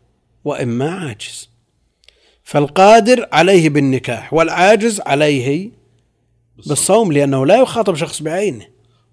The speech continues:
Speaker 2: وما ي-، يعني ينصر هذا القول بداية الحديث: "يا معشر الشباب"، مخاطبته لهم.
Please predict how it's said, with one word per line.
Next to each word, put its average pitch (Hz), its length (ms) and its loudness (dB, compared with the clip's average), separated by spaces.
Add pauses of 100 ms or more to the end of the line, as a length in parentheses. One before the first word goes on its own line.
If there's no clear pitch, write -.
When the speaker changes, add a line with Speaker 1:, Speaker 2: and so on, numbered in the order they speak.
(120)
Speaker 2:
وما 123 280 -16
ي-، 120 440 -20
يعني 104 300 -18
ينصر 117 380 -16
هذا 107 240 -18
القول 107 520 -16
بداية 104 480 -16
الحديث: 107 440 -20
"يا 107 180 -14
معشر 107 380 -18
الشباب"، 101 460 -20 (720)
مخاطبته 101 720 -20
لهم. 98 300 -20